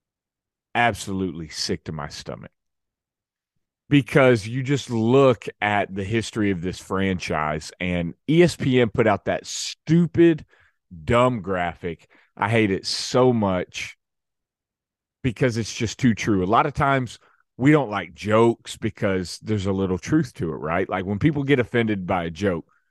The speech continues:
someone's, you know, ripping you on or whatever. They're bagging on you.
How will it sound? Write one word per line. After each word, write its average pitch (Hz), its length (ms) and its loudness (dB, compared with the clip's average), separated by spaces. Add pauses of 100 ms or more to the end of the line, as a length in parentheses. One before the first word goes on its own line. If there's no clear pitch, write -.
(1600)
someone's, 120 480 -2
you 113 120 -4
know, 90 360 -2 (360)
ripping 90 420 -4
you 82 200 -6
on 80 300 -8
or 78 160 -8 (140)
whatever. 78 600 -4 (1600)
They're 95 140 4
bagging 76 460 0
on 76 240 -4
you. 76 80 -10